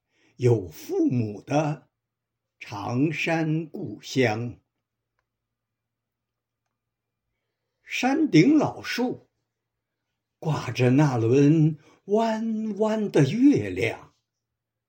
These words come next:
静谧的果园闪现曾经的梦想。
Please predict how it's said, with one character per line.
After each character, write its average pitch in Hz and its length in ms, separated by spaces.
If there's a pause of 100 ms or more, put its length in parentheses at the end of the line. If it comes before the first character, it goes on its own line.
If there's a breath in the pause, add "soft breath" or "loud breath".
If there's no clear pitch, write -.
(460)
静 127 400
谧 131 220
的 120 160
果 80 360
园 101 680 (800 soft breath)
闪 147 380
现 143 600 (100)
曾 269 580
经 277 300
的 127 640
梦 170 640
想。 127 800